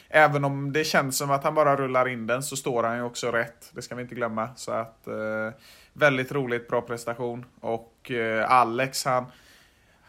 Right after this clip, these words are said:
han och Mikael Zetterström var ju rejält arga på varandra efter det här, tror jag. Det var i samband med detta, eh, nummer, nummer två i I K Brage.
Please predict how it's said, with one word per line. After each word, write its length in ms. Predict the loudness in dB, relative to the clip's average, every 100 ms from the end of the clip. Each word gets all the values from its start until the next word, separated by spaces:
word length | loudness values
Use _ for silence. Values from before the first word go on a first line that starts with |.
| _
han 560 | -6 -2 4 8 8 6
och 80 | 0
Mikael 580 | 0 0 0 2 2 2
Zetterström 920 | 0 -2 -6 -8 -8 0 2 2 0
var 140 | 2
ju 220 | 2 2 0
rejält 800 | 0 0 -2 -2 2 2 2
arga 320 | 2 4 4 2
på 140 | 2
varandra 440 | 2 2 2 2
efter 260 | 2 0 -2
det 80 | 2
här, 140 | 0
tror 240 | 0 -2 -2
jag. 100 | -2
Det 40 |
var 120 | -2
i 60 | -2
samband 360 | -4 -2 -2
med 80 | 0
detta, 560 | -2 -2 -2 -2 0 -2
eh, 80 | -4
nummer, 360 | -6 -6 -6 -6
nummer 160 | -8
två 360 | -6 -2 0 0
i 100 | -2
I 40 |
K 140 | -4 -4
Brage. 500 | 0 0 0 -4